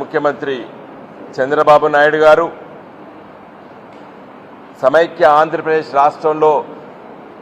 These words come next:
ప్రతిపక్ష నాయకుడిగా ఉన్నటువంటి, పీసీసీ అధ్యక్షుడిగా ఉన్నటువంటి వైఎస్ రాజశేఖర రెడ్డి గారు చేసినటువంటి వ్యాఖ్యానాలు ఒకసారి, మళ్ళీ ఒకసారి గుర్తు చేస్తున్నాను.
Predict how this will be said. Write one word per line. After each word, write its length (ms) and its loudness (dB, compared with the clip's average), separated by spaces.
ప్రతిపక్ష 520 -4
నాయకుడిగా 560 0
ఉన్నటువంటి, 580 -4
పీసీసీ 480 -8
అధ్యక్షుడిగా 520 -4
ఉన్నటువంటి 380 -6
వైఎస్ 420 -4
రాజశేఖర 480 -2
రెడ్డి 220 -6
గారు 200 2
చేసినటువంటి 720 -2
వ్యాఖ్యానాలు 720 2
ఒకసారి, 480 -2
మళ్ళీ 260 -6
ఒకసారి 400 -4
గుర్తు 240 -14
చేస్తున్నాను. 480 -12